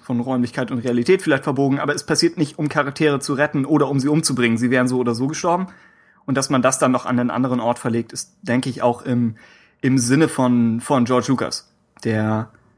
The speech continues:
der, denke ich, auch sagen würde, so, solange sich etwas richtig anfühlt, ist es nicht wichtig, dass es auf einer, auf einer Karte nachvollziehbar ist. Und ja, das, das mit den Sturmtruppen, die im Weg sind, um, um überhaupt die ganze Schlacht zu rechtfertigen, ist,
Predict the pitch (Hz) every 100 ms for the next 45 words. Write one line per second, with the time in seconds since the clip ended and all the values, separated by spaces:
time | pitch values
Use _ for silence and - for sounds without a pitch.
0 | _ _ _ 123 107 117 113 131 117 -
1 | 120 113 113 113 110 113 113 117 127 117
2 | 120 120 123 135 117 131 127 123 135 -
3 | 143 135 127 117 117 120 135 120 127 123
4 | 117 110 - 120 120 110 113 - 120 113
5 | 113 - 120 120 117 117 - 117 - 110
6 | 107 127 - - - - _ _ _ _
7 | _ _ _ - 160 117 107 110 - 113
8 | - 120 123 117 131 120 - - 113 113
9 | 117 117 117 127 113 117 113 107 104 -
10 | _ _ _ _ - 127 131 117 135 123
11 | 120 123 139 - 123 120 - 123 113 117
12 | 117 113 - - -